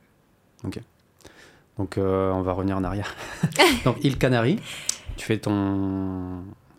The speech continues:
Speaker 1: enfin, tu finis ton stage et tu dis, « Vas-y, let's go, je continue aux îles Canaries. » Et t'es restée combien de temps ?
Speaker 2: Euh, je suis restée, euh,
Speaker 1: La fameuse pause pour pas faire le master <laughs> qui,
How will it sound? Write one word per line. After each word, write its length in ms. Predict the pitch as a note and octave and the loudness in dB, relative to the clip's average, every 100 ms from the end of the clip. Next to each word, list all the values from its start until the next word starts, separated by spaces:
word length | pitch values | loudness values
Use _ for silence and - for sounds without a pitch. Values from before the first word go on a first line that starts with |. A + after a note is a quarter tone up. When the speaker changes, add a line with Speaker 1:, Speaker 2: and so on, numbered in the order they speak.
| - - _ _ | -16 -16 _ _
Speaker 1:
enfin, 140 | - E2+ | -6 -4
tu 80 | - | 2
finis 180 | C3 C3 | 2 4
ton 100 | A2 | 0
stage 460 | - A#2+ D3 C#3+ - - _ - | 2 4 4 2 -6 -18 _ -12
et 60 | |
tu 120 | - G2 | -10 -4
dis, « 220 | G#2 A2+ - | -2 -2 -2
Vas-y, 340 | G2 G2+ A2 - - | 0 0 0 -4 -6
let's 160 | G#2 | -4
go, 160 | - A2 | -2 -2
je 80 | - | -2
continue 340 | G#2 - G2+ | -6 -2 0
aux 60 | F#2+ | 0
îles 160 | G2+ | 0
Canaries. » 500 | - F#2+ F#2 G#2 C#3+ - - | 0 2 2 2 -2 -4 -6
Et 40 | |
t'es 80 | - | -2
restée 180 | G2 - | -2 0
combien 180 | G2+ G2 | 0 0
de 60 | F#2+ | 0
temps ? 180 | A#2+ - - _ _ _ _ _ _ - - - | -4 -4 -16 _ _ _ _ _ _ -20 -8 -2
Speaker 2:
Euh, 640 | G3 F#3 F3+ F3+ F3+ F3+ F3+ | 2 2 2 2 2 2 2
je 60 | F3 | 0
suis 220 | - F#3 | 0 -2
restée, 600 | F#3 F3 - G3 F#3+ G3+ | -2 -2 -4 0 2 2
euh, 540 | F#3 F3 E3+ E3+ E3+ E3+ - - - - _ _ _ _ - - C3 G#2+ - | 0 0 -2 -4 -6 -8 -12 -14 -14 -20 _ _ _ _ -20 -14 -10 -10 -4
Speaker 1:
La 80 | G#2 | 0
fameuse 320 | A2+ G2+ F#2+ | 4 4 2
pause 220 | - A2+ | 2 2
pour 120 | - | 0
pas 120 | F2+ F#2+ | -2 2
faire 160 | G2 | 4
le 60 | G2+ | 4
master 360 | G2+ - A#2 - | 4 4 4 4
<laughs> 0 | |
qui, 160 | - | 0